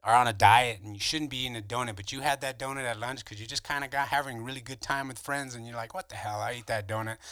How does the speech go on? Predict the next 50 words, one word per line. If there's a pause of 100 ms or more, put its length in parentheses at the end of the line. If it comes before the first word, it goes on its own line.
(340)
But
you
know
that,
that
set
you
back
a
little
bit
or
made
you
feel
bad (380)
or
anything
like
that. (260)
Forgive
yourself
and
tell
yourself
you're
sorry, (440)
you
know,
but
at
the
same
time,
you
say,
"Thank
you
for
not
quitting
on
me." (840)
You
know
what
I'm
saying? (280)
And
then